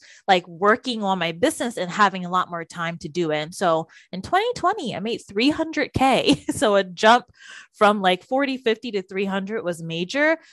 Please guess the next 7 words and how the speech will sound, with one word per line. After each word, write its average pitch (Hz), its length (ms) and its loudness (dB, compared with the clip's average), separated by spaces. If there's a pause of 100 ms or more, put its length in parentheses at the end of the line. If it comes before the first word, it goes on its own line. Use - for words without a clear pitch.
(180)
but 240 80 4
I, 247 240 8
I 220 380 2
take 277 340 -4
that 190 360 4 (120)
all 190 460 2
into 160 960 -6